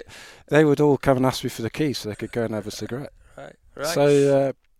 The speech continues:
Speaker 1: So that was, that was, that was a big step forward, as you say.
Speaker 2: Yeah,
Speaker 1: You're,
Speaker 2: but
Speaker 1: you're
Speaker 2: there was another side to the South Africa thing where my father went there. He was working for Alfa Romeo. Alfa Romeo, they had a factory. They used to build cars in South Africa, very nice ones, actually, the
Speaker 1: Sud,
Speaker 2: G T V.
Speaker 1: was it?
Speaker 2: They, they did do the Sud, but they, the,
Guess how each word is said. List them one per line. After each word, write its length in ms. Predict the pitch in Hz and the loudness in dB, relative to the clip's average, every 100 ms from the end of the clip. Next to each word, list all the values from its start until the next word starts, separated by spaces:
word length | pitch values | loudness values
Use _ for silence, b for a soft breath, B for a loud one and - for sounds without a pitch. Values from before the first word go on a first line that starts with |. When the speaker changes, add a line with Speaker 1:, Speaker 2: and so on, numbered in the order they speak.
| _ | _
Speaker 1:
So 160 | - 156 | -8 0
that 160 | 190 165 | 0 0
was, 140 | 127 | -2
that 160 | 165 175 | 0 -2
was, 100 | 160 | -2
that 120 | 190 | -4
was 100 | 170 | -4
a 60 | 123 | -2
big 200 | 151 123 | -2 -2
step 220 | - 123 | -2 -2
forward, 320 | - 123 120 101 | 0 0 0 -2
as 120 | 90 | -8
you 60 | |
say. 260 | 95 113 117 | -8 -4 0
Speaker 2:
Yeah, 100 | 139 | 4
Speaker 1:
You're, 80 | 143 | 4
Speaker 2:
but 140 | - 110 | 4 0
Speaker 1:
you're 40 | |
Speaker 2:
there 80 | 143 | 2
was 160 | 143 135 | 2 2
another 320 | 139 151 156 | 2 2 0
side 340 | - 151 139 - | 0 0 0 -2
to 80 | |
the 100 | 120 | -6
South 240 | 113 113 107 | -4 -4 -4
Africa 280 | 98 - 98 | -8 -10 -10
thing 260 | - 98 | -6 -6
where 200 | 92 92 - - - | -6 -8 -12 -20 -8
my 160 | 113 | -6
father 300 | 110 135 131 | 0 2 4
went 240 | 120 113 107 | 2 0 0
there. 200 | 107 101 | 0 0
He 80 | 104 | 0
was 140 | 107 | -2
working 260 | 123 - 104 | -4 -4 -6
for 160 | - | -2
Alfa 260 | 107 107 - | -2 -2 -4
Romeo. 400 | 92 82 107 127 | -4 -4 -8 -8
Alfa 300 | - 135 - 117 | -4 -4 -2 -4
Romeo, 380 | 104 104 95 82 - - | -2 -2 -4 -10 -16 -6
they 300 | 98 98 95 | -4 -4 -6
had 160 | - 107 | -8 -6
a 60 | |
factory. 440 | 95 - 135 - 90 | -6 -6 -8 -8 -10
They 60 | |
used 120 | 90 - | -10 -14
to 40 | |
build 300 | - 101 104 | -10 -10 -10
cars 320 | - 104 92 | -8 -8 -10
in 60 | 82 | -14
South 240 | 76 80 76 | -14 -14 -14
Africa, 280 | - - | -18 -20
very 220 | 80 110 85 | -10 -8 -6
nice 300 | 98 104 - | -8 -10 -16
ones, 240 | 62 64 | -20 -20
actually, 340 | - - 135 131 | -20 -20 -20 -20
the 160 | 147 143 | -20 -20
Speaker 1:
Sud, 300 | - 202 - | -16 -14 -12
Speaker 2:
G 180 | - 101 | -8 -8
T 200 | - 98 | -8 -8
V. 160 | 92 113 | -8 -8
Speaker 1:
was 0 | |
it? 320 | - - - | -10 -14 -6
Speaker 2:
They, 160 | 180 | -4
they 140 | 175 180 | -4 -4
did 240 | 240 247 | -4 -2
do 140 | 277 240 | -2 -2
the 80 | |
Sud, 260 | 190 - 95 | -4 -6 -6
but 140 | 131 | -6
they, 80 | 147 | -6
the, 240 | 143 135 | -8 -8